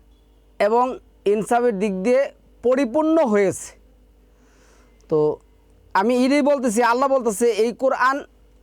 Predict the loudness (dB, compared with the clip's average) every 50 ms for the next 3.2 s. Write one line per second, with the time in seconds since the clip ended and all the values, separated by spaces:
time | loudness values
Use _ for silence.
0 | _ _ _ _ _ -8 -2 -2 -2 -2 -2 -2 -2 -2 0 0 -2 -2 0 0
1 | -2 -4 _ -12 -8 -6 -6 -8 -8 -12 -20 -20 -20 _ _ _ _ _ -20 _
2 | -20 -20 _ _ _ _ _ -8 -8 -4 -2 0 0 0 0 0 -2 -2 -2 -2
3 | 0 0 0